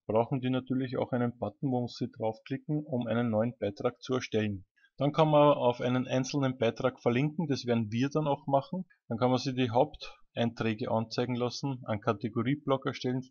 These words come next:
Zum Kategorieblock werde ich wahrscheinlich ebenfalls noch ein Video machen, weil das auch sehr viele Leute interessiert. Und eine Kategorieliste kann man sich anzeigen lassen.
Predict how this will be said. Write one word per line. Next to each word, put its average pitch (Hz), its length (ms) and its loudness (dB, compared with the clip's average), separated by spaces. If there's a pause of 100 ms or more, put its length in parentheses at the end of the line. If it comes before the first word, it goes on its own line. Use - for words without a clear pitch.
(140)
Zum 131 180 -6
Kategorieblock 131 880 -2
werde 120 180 0
ich 120 60 -2
wahrscheinlich 117 440 -2
ebenfalls 113 420 -6
noch 113 120 -2
ein 107 100 -2
Video 117 260 -6
machen, 113 380 -6 (400)
weil 107 140 -2
das 110 180 -6
auch 113 280 -4
sehr 110 260 -4
viele 110 260 -6
Leute 107 360 -4
interessiert. 113 680 -4 (800)
Und 110 380 -2 (120)
eine 107 260 0
Kategorieliste 104 1120 -2
kann 101 200 -4
man 101 80 -4
sich - 320 -10
anzeigen 101 460 -8
lassen. - 320 -16